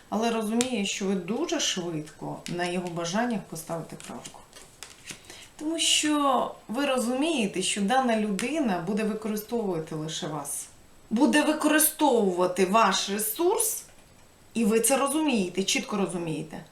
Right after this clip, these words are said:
Позитивного результату від даної людини ви для себе не отримаєте. Ви чітко розумієте, що дана людина підступна.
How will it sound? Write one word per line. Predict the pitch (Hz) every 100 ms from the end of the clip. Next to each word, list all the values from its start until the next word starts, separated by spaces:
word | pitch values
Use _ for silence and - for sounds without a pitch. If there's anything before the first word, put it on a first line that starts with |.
| - -
Позитивного | 240 302 302 302 254 247
результату | 240 220 240 269 339 466 466 202 170 - - - - - -
від | 214 196
даної | 240 214 202
людини | 196 196 190 180
ви | 240
для | 247
себе | - 262
не | 254 254
отримаєте. | 233 196 185 190
Ви | 214 262
чітко | - 233 240 294 302 262
розумієте, | 233 185 196 170 147 - - - - - - - - - - - - - -
що | - - 269 262
дана | 214 214 302 403 330
людина | 233 190 190 160
підступна. | 165 370 - - 240 165 - 165